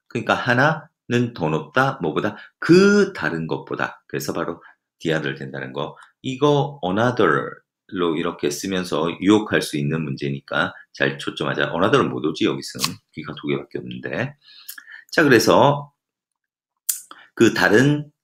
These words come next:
크기와 위치, 뭐에? 각각 귀에, 어, 다른 크기와 위치가 높습니다. 그 올빼미가 뭐하도록? 구별하도록. 뭐 사이에? 소리 사이에.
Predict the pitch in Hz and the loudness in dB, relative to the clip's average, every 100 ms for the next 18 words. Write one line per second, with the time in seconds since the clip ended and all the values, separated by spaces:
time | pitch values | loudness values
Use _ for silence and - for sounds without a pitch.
0 | - - 139 135 120 127 131 87 87 - | -4 0 2 4 4 2 0 -4 -4 -2
1 | - 87 71 71 69 67 - _ _ - | -2 -2 -4 -6 -4 -4 -6 _ _ -4
2 | 123 - 139 - 127 123 82 123 - - | -2 0 -2 -2 0 2 2 -4 -10 -14
3 | - 95 85 82 127 139 143 - 143 135 | -6 -4 -2 0 2 0 -2 0 0 2
4 | 120 113 107 85 - - - 107 92 - | 0 0 -4 -6 -6 -8 -2 0 0 -2
5 | 95 - 143 135 - 87 87 69 - _ | -8 -4 -2 0 2 2 0 -2 -12 _
6 | _ _ - 98 95 - 85 82 98 87 | _ _ -2 0 0 0 -2 0 -2 0
7 | 85 85 69 71 73 101 131 - - 160 | 0 -2 0 -2 0 0 0 -2 0 6
8 | 156 107 76 69 127 - _ _ - 71 | 6 6 2 -2 -4 -6 _ _ -4 -2
9 | 71 69 65 67 67 _ - - 123 113 | 0 -2 -2 -6 -12 _ -16 -2 2 2
10 | - - - - - | 0 -4 -6 -10 -12